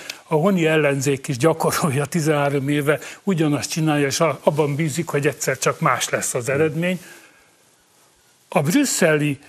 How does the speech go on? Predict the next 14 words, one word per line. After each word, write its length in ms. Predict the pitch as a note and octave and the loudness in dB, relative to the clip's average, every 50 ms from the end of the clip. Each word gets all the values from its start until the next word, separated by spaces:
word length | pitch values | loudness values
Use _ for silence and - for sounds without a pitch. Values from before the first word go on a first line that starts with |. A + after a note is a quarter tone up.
| _ - | _ -6
vezetés 760 | D#3+ D3+ G#3 B3+ B3+ - G3+ E3 - - - E3+ E3+ D#3+ - | -2 0 2 2 4 4 4 2 2 0 0 0 0 0 0
is 140 | F#3 D#3 - | -2 -2 0
abban 440 | C4 A3+ G#3 F3 E3 F3 D#3+ D#3 C#3+ | 2 2 2 2 2 2 2 2 0
bízik, 320 | D#3 F#3+ G3 F3+ G3 F#3 - | 0 0 0 0 -2 -2 -2
hogy 200 | - F3 E3 - | -2 -4 -2 0
ha 140 | - E3 | 0 0
majd 300 | D#3+ D#3 D#3+ D#3+ D#3+ D#3+ | 2 2 2 2 2 2
nem 260 | D3 F#3+ A#3+ A#3 G3+ F3 | 2 2 0 2 2 0
ad 160 | D#3 C#3 - | 0 -2 -2
pénzt, 400 | - - F#3+ G3 F#3+ D#3 - - | -2 -2 0 0 0 0 -2 -2
akkor 340 | D#3 - - - D#3+ D3 E3+ | -4 -4 -4 -4 -2 0 0
Orbán 340 | F3+ E3+ C#3+ C#3 C#3+ C#3+ | 0 -2 -2 -2 -4 -4
Viktor 320 | C#3 D3+ - - - D#3 C3+ | -4 -6 -6 -4 -2 -2 0
megbukik. 800 | C#3+ D#3 D3 A2 A#2+ A#2+ A#2+ - - - - - - - - | 0 0 0 -2 -4 -6 -8 -8 -10 -12 -12 -12 -14 -14 -14